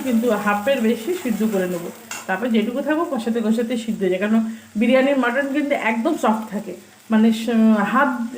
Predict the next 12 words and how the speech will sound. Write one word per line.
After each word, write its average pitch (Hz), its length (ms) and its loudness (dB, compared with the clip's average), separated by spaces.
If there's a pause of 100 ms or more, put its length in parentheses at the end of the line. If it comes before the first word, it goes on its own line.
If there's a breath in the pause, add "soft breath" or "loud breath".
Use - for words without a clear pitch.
দিয়ে 254 360 2
চাপ 247 320 2
দিলে, 294 200 0
প্রেশার 247 340 0
দিলেই 285 220 -2
যেন 269 220 0
মটনটা 226 500 4
আলাদা 185 300 0
হয়ে 196 100 0
যায় 180 160 -2
হাড়ের 160 160 -6 (100)
থেকে। 196 220 -12